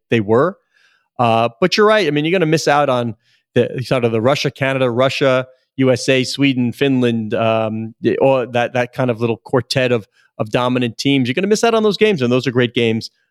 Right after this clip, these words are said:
Um, but other than that, you still do have, you know, you, you, you have the skiing, you have the figure skating, also highlights of the games. But if we're talking hockey and cancellations, Mister Novi Williams, what we really should be talking about is the big youth tournament in Quebec.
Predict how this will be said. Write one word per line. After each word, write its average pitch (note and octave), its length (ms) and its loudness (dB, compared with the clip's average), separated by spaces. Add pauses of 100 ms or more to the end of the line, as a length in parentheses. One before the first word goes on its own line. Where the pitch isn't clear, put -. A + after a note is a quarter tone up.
(160)
Um, A#2+ 640 0 (240)
but C3+ 120 2
other C3+ 80 2
than B2+ 100 0
that, B2+ 180 -2
you - 60 -6
still D3 220 -2
do B2 180 0
have, A2+ 340 -2
you A#2 60 -6
know, G#2+ 280 -10
you, A2 140 -10
you, A2+ 220 -8
you A#2 160 -6
have A2 320 -2
the A2 160 -6
skiing, A#2 580 -2 (320)
you A#2+ 80 -2
have A2 200 -2
the G#2 60 -14
figure A#2 240 -4
skating, A2+ 360 -2
also A2+ 320 -2
highlights A2+ 400 -2
of A2+ 60 -6
the A2 60 -6
games. A2+ 320 -2 (300)
But D3 140 2
if D#3 120 -6
we're G#3 80 2
talking A#3 380 0
hockey F#3 360 -2
and D3+ 120 -6
cancellations, B2+ 960 -4 (180)
Mister A2+ 240 -2
Novi G#2+ 240 -4
Williams, A2 380 -6 (380)
what C3 180 2
we C#3 100 4
really D3+ 240 4
should C3 160 -2
be B2+ 80 -2
talking A#2+ 340 -2
about A#2 200 0
is G2+ 80 -6
the A#2 80 0
big G#2+ 160 -6
youth A2+ 160 -2
tournament A2+ 300 0
in G#2+ 40 -4
Quebec. A#2+ 420 -4